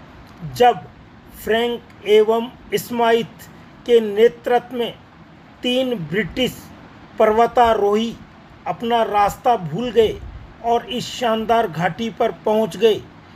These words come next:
इस जगह की खूबसूरती से आकर्षित होकर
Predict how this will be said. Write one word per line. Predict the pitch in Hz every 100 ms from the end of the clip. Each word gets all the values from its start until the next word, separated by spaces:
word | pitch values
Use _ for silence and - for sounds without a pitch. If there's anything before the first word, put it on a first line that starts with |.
| - -
इस | 262 233 -
जगह | 160 208 226 208
की | 240 226 -
खूबसूरती | - 254 160 - 247 226 - 233
से | - 180 95 - - - - - - -
आकर्षित | 185 185 - 247 - 262 262 220
होकर | 208 214 247 -